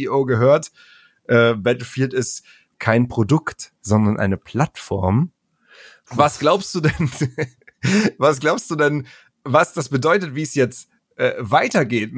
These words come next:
Also, was passiert nach Battlefield sechs? Also, hoffentlich guter Support natürlich über die, die kommenden Monate und Jahre.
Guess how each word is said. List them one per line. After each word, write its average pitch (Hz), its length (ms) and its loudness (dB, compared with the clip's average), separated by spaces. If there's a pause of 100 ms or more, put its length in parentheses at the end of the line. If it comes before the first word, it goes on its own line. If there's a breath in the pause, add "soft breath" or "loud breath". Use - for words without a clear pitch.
(120)
Also, 131 300 -2
was 151 280 0
passiert 208 540 -4
nach 156 280 0
Battlefield 160 420 -6
sechs? 123 260 0
Also, 123 220 -2
hoffentlich 170 420 -2
guter 196 380 0
Support 151 540 0
natürlich 185 460 -2
über 160 240 0
die, 147 380 -2
die 135 100 -6
kommenden 147 380 -2
Monate 147 420 -2
und 127 160 -2
Jahre. 151 560 2